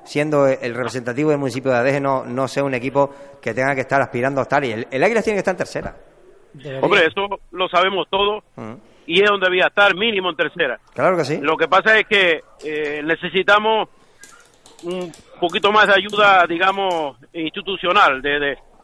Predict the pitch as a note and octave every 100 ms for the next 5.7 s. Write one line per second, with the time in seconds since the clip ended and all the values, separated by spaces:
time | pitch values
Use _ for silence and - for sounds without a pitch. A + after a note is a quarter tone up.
0 | _ - D3 D3+ C#3+ D3 D3 C#3 C3+ C3+
1 | C3+ B2+ A#2 - - - D3+ D#3 D#3 D3+
2 | D#3+ D#3 F3 F#3 F#3+ F3 E3+ F3 E3+ E3+
3 | E3 D3+ D#3 D3+ B2+ D3+ - - B2+ D3
4 | F3+ G3 G#3+ A3 F#3 F#3 F3+ F#3+ D#3+ G#3+
5 | G#3+ G3 F#3+ - G3 A#2